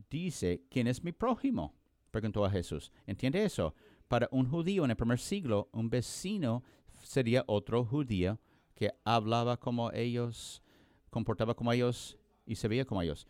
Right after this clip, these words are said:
Y gentil diría que mi prójimo es un gentil, hablamos igual, vemos el mundo igual. Un samaritano, su vecino fuera otro samaritano. Él quiere definir el vecindario y eso promueve la historia,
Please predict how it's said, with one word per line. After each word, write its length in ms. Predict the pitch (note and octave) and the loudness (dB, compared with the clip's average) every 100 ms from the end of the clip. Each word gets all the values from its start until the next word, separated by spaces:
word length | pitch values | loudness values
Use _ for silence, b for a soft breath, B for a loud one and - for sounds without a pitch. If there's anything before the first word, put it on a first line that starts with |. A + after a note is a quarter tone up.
| b b | b b
Y 120 | G#2+ | 0
gentil 640 | G#2 F#2+ - F3+ D#3+ C#3 - | 0 0 0 0 0 -4 -4
diría 280 | G#2 G2 A2 | -2 0 0
que 120 | A2+ | 0
mi 280 | G#2+ G#2 - - - G2+ | 2 0 -2 -10 -12 -6
prójimo 440 | - D#3 C#3+ G2+ A2 | 0 2 4 2 2
es 200 | G#2+ - | 0 0
un 100 | G2+ | 0
gentil, 600 | G2+ F#2 - C3+ G2+ A2+ B B | 0 -2 0 0 0 -4 B B
hablamos 440 | G#2+ G#2 G#2+ A2 - | -2 2 2 0 -2
igual, 260 | G#2+ C3 | 0 0
vemos 260 | C3 A2 G#2+ | 2 0 0
el 60 | A2 | -2
mundo 200 | F#2+ G#2+ | 0 -2
igual. 260 | B2 E3+ A2+ | -2 -2 -2
Un 120 | A2 | -2
samaritano, 800 | - A2+ A2+ - E3+ G3+ B2 C3 B B B | 2 2 0 0 0 0 0 -2 B B B
su 200 | - D#3 | -4 0
vecino 500 | C#3+ B2+ A#2 C3 - | 0 2 0 0 -6
fuera 280 | - G#2+ A2+ | -2 0 0
otro 280 | - G#2+ A2+ | -2 -4 -4
samaritano. 760 | - G#2+ E2+ G#2 A3 A#3+ F2+ - - _ _ b b b - | -2 0 -2 -2 -2 0 -4 -6 -16 _ _ b b b 0
Él 220 | E3 F#3 | 0 0
quiere 220 | C#3+ B2 | -2 0
definir 760 | A2 A#2 - G#2+ G#2+ D3 A#2+ - | -2 -4 -2 -2 0 0 -2 -4
el 160 | A2 G2 | -6 0
vecindario 920 | G2 - B2+ C3 E3 G#3+ C3+ D#2 C#2+ _ _ _ b b b - | 0 0 -2 2 0 0 -2 -4 -6 _ _ _ b b b -4
y 100 | A2+ | -2
eso 200 | C3 D#3+ | -2 -2
promueve 800 | - B2+ A2+ C3 D3+ G#2 F2+ - | 0 0 2 2 0 0 0 -2
la 180 | - F#2+ | -2 0
historia, 720 | G2 - - F3 F3 B2 B2+ | 0 -4 -4 0 2 2 0